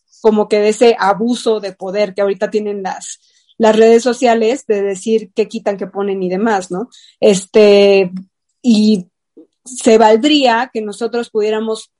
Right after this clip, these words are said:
oponernos a, porque, pues, son nuestros datos, a que usen de cierta forma nuestros datos, ¿no? Para eso necesitaríamos que si yo me quiero oponer y la red social no me está haciendo caso,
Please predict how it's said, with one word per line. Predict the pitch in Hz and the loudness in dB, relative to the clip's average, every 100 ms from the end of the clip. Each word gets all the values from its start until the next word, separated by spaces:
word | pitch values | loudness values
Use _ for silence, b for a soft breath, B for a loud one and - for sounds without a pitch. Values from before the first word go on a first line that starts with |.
| - | -2
oponernos | 240 247 240 254 277 262 233 269 - - _ _ _ _ _ _ | 0 0 0 0 -2 -4 -6 -8 -12 -20 _ _ _ _ _ _
a, | 240 220 214 208 202 202 | 2 2 2 -2 -6 -6
porque, | 220 220 | -6 -6
pues, | 196 202 - _ | -8 -10 -12 _
son | - 226 233 | -2 2 4
nuestros | 262 254 208 185 | 2 2 -2 2
datos, | 214 - 226 269 - - - _ - | 0 2 -2 -4 -8 -18 -20 _ -4
a | 214 | -2
que | 196 220 | 2 2
usen | 254 262 254 262 | 2 -2 -4 -2
de | 214 | -2
cierta | 185 220 220 233 | -2 -2 -4 -6
forma | 240 247 254 | -6 -4 -4
nuestros | 247 254 247 254 | -4 -6 -6 -2
datos, | 392 - 208 - | -4 -4 -14 -12
¿no? | 233 370 _ _ _ _ _ _ | -16 -16 _ _ _ _ _ _
Para | 233 233 254 | 4 6 6
eso | 254 269 | 4 -2
necesitaríamos | 277 254 214 240 240 247 247 233 226 | -4 -4 -6 -2 -2 0 -2 -4 -8
que | - 208 | -8 -10
si | 190 202 190 | -8 -10 -4
yo | 180 240 240 | 2 4 6
me | 247 233 233 226 | 4 4 2 4
quiero | 233 226 | 4 2
oponer | 220 226 247 240 208 | 2 0 2 0 -2
y | |
la | 185 202 202 | -4 -4 -2
red | 226 | -4
social | 233 220 240 226 | -4 -4 -4 -4
no | |
me | 226 | -6
está | 214 - 220 | -6 -4 -6
haciendo | 214 233 240 | -4 -6 -6
caso, | 254 233 - 185 185 | -4 -4 -6 -16 -18